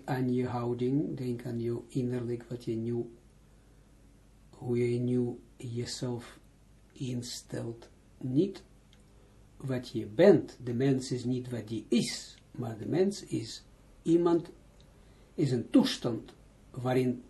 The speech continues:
hij zichzelf brengt. Een mens zich instelt,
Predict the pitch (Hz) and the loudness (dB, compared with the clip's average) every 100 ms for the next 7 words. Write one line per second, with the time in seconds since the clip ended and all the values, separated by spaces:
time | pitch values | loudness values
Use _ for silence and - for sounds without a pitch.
0 | - - - 135 131 117 123 - - 123 | -20 -20 -8 0 2 2 -6 -4 -4 -4
1 | 120 117 123 113 107 - - - 107 147 | -4 -6 -6 -6 -10 -18 -18 -12 2 8
2 | 220 202 - - - - - - - - | 8 6 -4 -14 -20 -20 -20 -20 -20 -20
3 | - - - 143 - - 240 269 196 - | -20 -12 2 2 2 -4 10 10 10 6
4 | - - 120 - - - | -4 -6 -6 -10 -16 -20